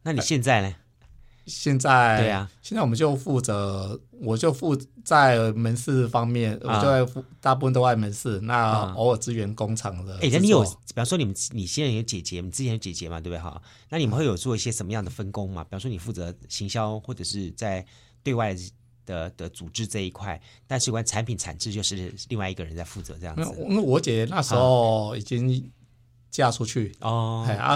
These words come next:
Speaker 2: 可是她有做那个，他们有做锅烧意面。
Speaker 1: 嗯哼哼。
Speaker 2: 以前在我们那个豆花总店的话，我不晓得，因为
Speaker 1: 是，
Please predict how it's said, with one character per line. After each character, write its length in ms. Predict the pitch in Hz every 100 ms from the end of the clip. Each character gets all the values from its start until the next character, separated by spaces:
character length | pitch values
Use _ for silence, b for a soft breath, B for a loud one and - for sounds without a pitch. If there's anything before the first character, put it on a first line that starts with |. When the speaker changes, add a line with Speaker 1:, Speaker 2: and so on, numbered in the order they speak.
| -
Speaker 2:
可 100 | 117
是 160 | 151
她 560 | 139 156 151 143 147 - _ _ 247
有 320 | 160 113 98
做 380 | 95 147 127 113 110
那 200 | 117 117
个， 640 | 110 101 92 85 85 107 -
他 80 | 120
们 100 | 113
有 80 | -
做 240 | 123 107
锅 220 | 110 110
烧 220 | 110 110
意 60 | 110
面。 260 | 110 98 -
Speaker 1:
嗯 160 | 139 143
哼 180 | 139 135
哼。 20 |
Speaker 2:
以 60 |
前 160 | 120 113
在 160 | 147 135
我 80 |
们 380 | 107 104 107 110
那 120 | 123
个 320 | 123 107 98 95
豆 100 | 135
花 160 | 127 127
总 160 | 127 101
店 120 | 113
的 80 | 104
话， 360 | 117 101 87 - b b b _
我 60 | 104
不 80 | 156
晓 260 | 135 107
得， 80 | 104
因 200 | 120 214
为 40 | 170
Speaker 1:
是， 640 | 196 196 240 220 139 104